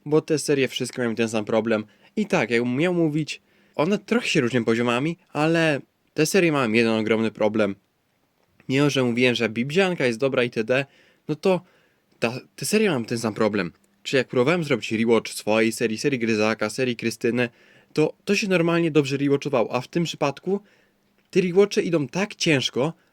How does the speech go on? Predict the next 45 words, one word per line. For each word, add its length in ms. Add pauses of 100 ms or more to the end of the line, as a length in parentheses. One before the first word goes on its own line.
Chodzi 360
tutaj 360
o 260
atmosfery 580
tych 180
serii, 240
na 80
przykład 280 (220)
to, 120
że 120
on 100
cały 220
czas 260
klnie 360
jak 160
tylko 240
się 160
da. 220 (640)
Jak 200
robiłem 420
rewatch 400
Bibianki 580
do 60
jakiegoś 220
rankingu, 520 (280)
to 80
po 60
prostu 280
to 140
czułem, 300
że 140 (260)
rewatche 340
tych 160
serii 200
nie 120
wchodzą, 400
szczególnie 500
że 120
niektóre 320
te 120
serie 220
są 140
po 60
prostu 340
złe. 320